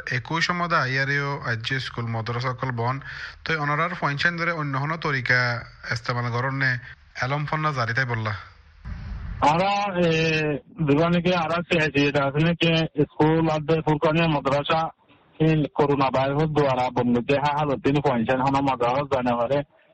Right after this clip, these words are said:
Speaker 2: স্কুলও জানে পারে। তো তাহলে আমরা পয়েন্টে বরবাদ যাইব গো, এলম না খাইলে, তরবিয়ত না খাইলে, এম গায়ে জাল জাল গরম না দিতে তে। পয়েন্টে আসলে কি ইংলিশ জানে, তারা ইংলিশ পড়া, বর্মিজ জানে, তারা বর্মিজ পড়া, তাই আরবি জানে, তারা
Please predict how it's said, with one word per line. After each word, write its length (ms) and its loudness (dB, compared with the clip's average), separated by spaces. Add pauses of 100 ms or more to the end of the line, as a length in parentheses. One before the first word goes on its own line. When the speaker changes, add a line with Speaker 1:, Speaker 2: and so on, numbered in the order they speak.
(120)
Speaker 2:
স্কুলও 420 2
জানে 320 0
পারে। 280 0 (400)
তো 140 4
তাহলে 360 0
আমরা 280 0 (720)
পয়েন্টে 420 4
বরবাদ 400 2
যাইব 160 2
গো, 140 2
এলম 340 0
না 120 2
খাইলে, 380 0 (200)
তরবিয়ত 420 2
না 100 4
খাইলে, 240 0
এম 160 2
গায়ে 220 2
জাল 320 0
জাল 180 2
গরম 240 2
না 140 2
দিতে 300 0
তে। 160 0 (560)
পয়েন্টে 280 4
আসলে 540 0
কি 120 0
ইংলিশ 340 2
জানে, 300 0
তারা 180 2
ইংলিশ 360 2
পড়া, 280 2 (640)
বর্মিজ 440 4
জানে, 260 2
তারা 180 2
বর্মিজ 360 2
পড়া, 260 2 (500)
তাই 140 6
আরবি 320 0
জানে, 460 0
তারা 440 0